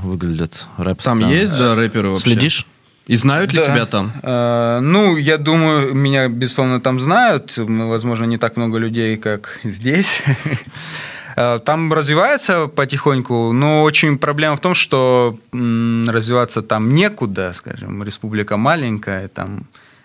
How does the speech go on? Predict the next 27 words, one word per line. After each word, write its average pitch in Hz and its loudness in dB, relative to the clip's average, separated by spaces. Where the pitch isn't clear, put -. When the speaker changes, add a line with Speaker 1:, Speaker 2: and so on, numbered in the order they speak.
Speaker 3:
люди 104 -4
все, - -10
что - -8
могут, 101 -6
они 101 -4
могут, 95 -8
э, - -14
там, 53 -10
в 110 -6
Бишкеке, 147 -2
их 98 -6
уже 95 -6
все - -4
узнают. 98 -4
Дальше, 123 0
ну, 247 4
как-то, 226 2
как, - -4
как - -2
там 180 0
все 180 0
всегда 147 0
происходит 135 -2
такими 101 -4
волнами 113 -2
и 101 -4
спадами. - -4